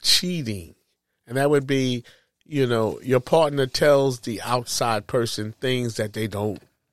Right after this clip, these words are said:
tell you. Your, your partner, they have a hard time tolerating brief periods of frustration, loneliness, or emotional discomfort. There's emotional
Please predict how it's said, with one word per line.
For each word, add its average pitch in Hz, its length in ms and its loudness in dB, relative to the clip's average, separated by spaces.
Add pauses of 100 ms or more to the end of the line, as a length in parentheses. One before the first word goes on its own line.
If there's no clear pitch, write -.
tell 107 280 -2
you. 113 360 -4 (2750)
Your, 117 220 -6 (120)
your 117 200 -6
partner, 139 480 6
they 139 140 4
have 147 180 4
a 123 60 -4
hard 147 460 2
time 139 680 2 (320)
tolerating 135 720 4
brief 147 460 -4
periods 139 520 0
of 131 120 -10
frustration, 143 960 -2
loneliness, 131 680 0 (400)
or 117 460 8 (240)
emotional 139 680 0
discomfort. 127 1200 -2
There's 127 200 0
emotional 131 760 -2